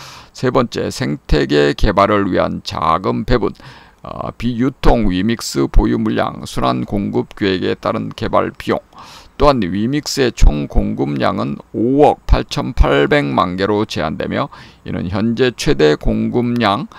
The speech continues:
구억 팔천만 개에서 육십 프로가 감소한 수치입니다. 재단 준비금이 소각되면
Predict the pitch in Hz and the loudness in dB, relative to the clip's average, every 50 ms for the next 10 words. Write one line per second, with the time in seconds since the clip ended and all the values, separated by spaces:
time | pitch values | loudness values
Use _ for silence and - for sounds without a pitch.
0 | - - - _ _ - - 104 90 - - - - 131 131 - - - 143 135 | -20 -20 -20 _ _ -4 -2 0 0 0 -2 -2 -2 -2 -2 -4 -4 -4 -4 -2
1 | 135 131 127 120 113 107 95 101 - - 113 117 113 98 - 107 113 - - - | -2 -2 -2 -2 -2 -2 -4 -4 -4 -4 -4 -4 -4 -4 -4 -4 -4 -4 -4 -4
2 | - 156 - - - - 143 131 139 139 139 - - - 90 87 92 95 - - | -2 -2 2 4 6 6 6 6 4 2 2 0 -2 -6 -6 -6 -6 -6 -4 -4
3 | 131 127 127 131 - - - - 139 117 104 - - - - - - - - - | -4 -4 -4 -6 -10 -12 -8 -6 -6 -6 -6 -8 -10 -12 -14 -18 -20 -20 -20 -20
4 | - - - - 123 127 156 156 151 143 - - 127 127 135 143 147 151 156 170 | -20 -12 -2 0 4 6 6 6 6 2 0 -2 -2 -2 -2 -2 -2 0 0 0
5 | 160 165 151 127 117 98 98 - - - 120 127 - - - 127 139 131 95 87 | 0 0 -2 -2 -2 -2 0 0 2 2 2 2 0 0 -2 -2 0 0 -2 -2
6 | - - | -4 -6